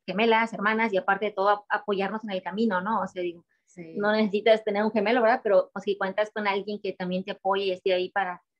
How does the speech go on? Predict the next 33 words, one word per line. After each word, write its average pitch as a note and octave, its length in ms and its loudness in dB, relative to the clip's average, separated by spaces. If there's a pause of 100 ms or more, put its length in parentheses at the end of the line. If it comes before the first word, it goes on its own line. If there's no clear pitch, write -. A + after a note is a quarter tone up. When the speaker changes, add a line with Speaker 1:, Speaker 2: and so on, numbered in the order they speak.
(280)
Speaker 1:
para, F3+ 520 2 (180)
pues, F#3+ 180 0
en F#3+ 80 0
las F#3 120 2
buenas G3+ 220 2
y G#3 40 -2
en G3 60 0
las F#3 80 2
malas, F#3+ 280 2
pues, F#3+ 140 -6
siempre F#3+ 220 -2
es G3 60 -4
algo F#3+ 180 2
bien F#3 160 2
padre. F3+ 300 -4 (120)
Speaker 2:
Sí, B3+ 260 6
el G#3 60 6
Speaker 1:
Ujú. F#3+ 100 2
Speaker 2:
saber G3+ 260 6
que, G3+ 480 2
que E3 460 0
siempre G3+ 500 2
vamos G3 300 0
a G3 60 -4
estar F#3+ 240 0
la F#3 180 2
una F#3+ 400 -2
para E3 220 0
la F3 140 4
otra F#3 180 -4
sin F#3+ 180 -8
importar, F3+ 640 -2
pues, F#3+ 200 -4